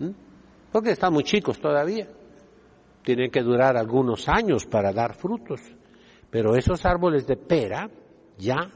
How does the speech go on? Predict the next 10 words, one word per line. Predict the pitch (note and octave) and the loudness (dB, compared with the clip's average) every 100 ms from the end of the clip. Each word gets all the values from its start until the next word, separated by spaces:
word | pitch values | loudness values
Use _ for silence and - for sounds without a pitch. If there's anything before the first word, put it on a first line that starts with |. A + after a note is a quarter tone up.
| - | -12
dieron | A2 G#2+ G2 D#3+ F3+ - | -6 -6 -4 -8 -10 -14
frutos | - A2 - F#3+ G3 - - - - | -6 -6 -4 -6 -6 -12 -20 -18 -2
por | A#2+ - - | 0 0 -6
primera | A2 G2+ F2 F#2+ C3 F3+ | -6 -4 -4 -4 -4 -4
vez. | D3 A#2+ - - - - _ _ _ _ _ _ _ _ | -4 -6 -8 -14 -20 -20 _ _ _ _ _ _ _ _
¡Qué | - - G2 | -6 -4 -4
bonito! | F2 E2 D#2+ D2+ F#2+ - - G1+ G1+ - - _ _ _ _ _ _ _ _ _ _ _ _ _ _ _ _ _ _ _ _ _ _ _ _ _ _ _ _ _ | -8 -12 -10 -8 -8 -10 -14 -12 -14 -18 -20 _ _ _ _ _ _ _ _ _ _ _ _ _ _ _ _ _ _ _ _ _ _ _ _ _ _ _ _ _
Y | - | -6
así | C#3+ F#3 | -2 0
nosotros. | E3+ C3+ E3 D#3+ C3+ G#2 | 0 -2 -8 -8 -8 -12